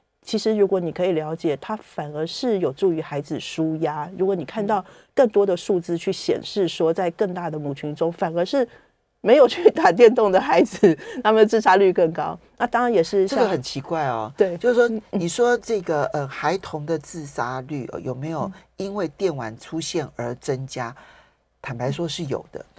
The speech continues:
Speaker 2: 可是它到底是，是因果关系还是关联性？
Speaker 1: 嗯。
Speaker 2: 其实是不一定的，哈。那因此他去做了很多的比较，最后比较说，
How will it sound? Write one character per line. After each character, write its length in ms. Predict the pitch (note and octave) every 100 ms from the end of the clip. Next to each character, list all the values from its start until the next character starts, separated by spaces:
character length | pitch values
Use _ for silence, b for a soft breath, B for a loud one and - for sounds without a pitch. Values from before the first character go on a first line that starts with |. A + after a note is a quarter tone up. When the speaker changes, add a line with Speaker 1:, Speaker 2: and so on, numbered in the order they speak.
| b
Speaker 2:
可 120 | - G3+
是 80 |
它 220 | C#4+ B3 B3
到 200 | C4+ F#3+
底 140 | C#3
是， 160 | D#3+ E3 - _ _
是 280 | - - G3+ -
因 220 | A3+ B3
果 200 | A#3 B2+
关 260 | - C#3+ C#3
系 220 | C#3 C#3
还 200 | C#3 B2
是 320 | C3 - D#3 b b _
关 340 | - G3+ F#3 F3+
联 280 | B2+ F#3+ F#3+
性？ 400 | G3+ G3+ G#3+ G3
Speaker 1:
嗯。 60 | b b b b b -
Speaker 2:
其 160 | -
实 140 | F#3 E3+
是 160 | -
不 220 | - F3+
一 60 | D3
定 300 | - E3 - -
的， 160 | - _
哈。 240 | - - b b b
那 120 | - A3
因 200 | A#3 C4
此 160 | -
他 140 | F3+ F#3+
去 100 | G3+
做 240 | - A#3+
了 80 | F#3
很 260 | - E3+ B2
多 180 | E3+ F3+
的 100 | D3
比 240 | - A#2 -
较， 180 | F3 D3+
最 140 | -
后 120 | G3+
比 180 | - -
较 260 | - E3+ D3
说， 380 | C#3+ D3 C#3+